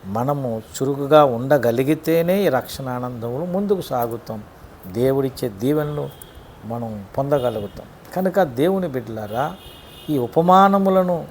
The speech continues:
మనం ఎన్నో విషయాలు, ఉపమానం ద్వారా ఎన్నో విషయాలు నేర్చుకుంటున్నాం. ఈ తలాంతుల ఉపమానం ద్వారా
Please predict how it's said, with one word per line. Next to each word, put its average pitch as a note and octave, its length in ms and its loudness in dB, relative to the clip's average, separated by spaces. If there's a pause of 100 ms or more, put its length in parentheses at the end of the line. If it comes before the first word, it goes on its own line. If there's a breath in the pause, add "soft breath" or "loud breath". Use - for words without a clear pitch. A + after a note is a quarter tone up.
(260)
మనం B2 200 -6
ఎన్నో C3 320 0
విషయాలు, E3+ 380 2
ఉపమానం D3+ 320 -2
ద్వారా D3 180 -2
ఎన్నో C3+ 180 -4
విషయాలు C3+ 280 -8
నేర్చుకుంటున్నాం. A#2 600 -6
ఈ B2 80 -10
తలాంతుల F3+ 440 4
ఉపమానం D#3 500 -4
ద్వారా A#2+ 340 -4